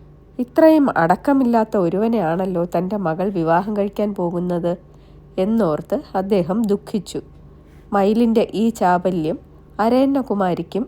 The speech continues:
ഇഷ്ടപ്പെട്ടില്ല. അവൾ പറഞ്ഞു, "മയിലേ, നീ സുന്ദരനാണ്, നൃത്തം ചെയ്യാൻ കഴിവുമുണ്ട്. പക്ഷേ ആരും ആവശ്യപ്പെടാതെ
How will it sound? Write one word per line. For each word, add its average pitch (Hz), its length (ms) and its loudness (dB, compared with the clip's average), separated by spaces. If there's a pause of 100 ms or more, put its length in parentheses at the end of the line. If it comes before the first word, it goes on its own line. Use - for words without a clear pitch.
ഇഷ്ടപ്പെട്ടില്ല. 170 720 -6 (760)
അവൾ 185 300 2
പറഞ്ഞു, 160 380 -2 (680)
"മയിലേ, 208 400 2 (540)
നീ 240 180 2
സുന്ദരനാണ്, 196 840 0 (240)
നൃത്തം 208 440 0
ചെയ്യാൻ 254 320 2
കഴിവുമുണ്ട്. 196 800 0 (580)
പക്ഷേ - 320 0 (220)
ആരും 233 460 4
ആവശ്യപ്പെടാതെ 202 840 0